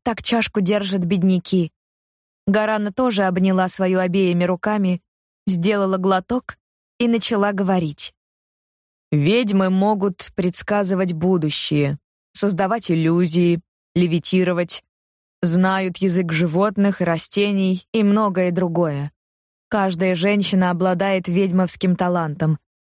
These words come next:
Для этого не нужно принадлежать к какому-то особому роду.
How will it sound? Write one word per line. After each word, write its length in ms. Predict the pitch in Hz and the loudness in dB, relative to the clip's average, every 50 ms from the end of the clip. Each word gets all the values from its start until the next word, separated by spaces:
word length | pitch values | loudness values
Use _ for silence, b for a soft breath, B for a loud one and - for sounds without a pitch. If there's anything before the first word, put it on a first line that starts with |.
| _ _ _ | _ _ _
Для 280 | 180 220 254 254 247 233 | -2 0 0 0 0 -2
этого 180 | 190 226 208 | -2 0 0
не 180 | 214 214 214 214 | 2 2 2 2
нужно 320 | 220 240 233 185 180 180 | 2 2 0 0 0 0
принадлежать 680 | 165 - 180 180 180 170 185 180 180 165 190 180 175 - | 0 2 2 2 2 2 2 0 0 0 0 -2 -2 -2
к 40 | - | -4
какому-то 440 | 185 175 - 180 180 170 165 - 170 | -4 -2 0 0 0 0 0 -2 -2
особому 540 | 170 - - 185 180 165 175 165 165 165 165 | -2 -2 -2 0 0 0 0 0 2 2 2
роду. 400 | 165 160 156 147 151 147 147 | 2 0 0 0 0 -2 -2